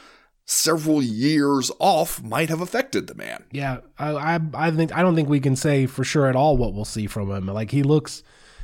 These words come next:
Speaker 2: absolutely massive in the most recent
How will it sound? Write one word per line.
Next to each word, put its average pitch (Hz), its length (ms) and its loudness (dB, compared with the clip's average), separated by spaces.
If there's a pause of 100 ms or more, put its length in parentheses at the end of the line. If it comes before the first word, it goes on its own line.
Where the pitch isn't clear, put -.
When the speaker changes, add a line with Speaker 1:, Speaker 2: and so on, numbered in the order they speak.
Speaker 2:
absolutely 139 840 4
massive 123 800 0
in 127 160 0
the 117 180 0
most 123 320 0
recent 131 440 -2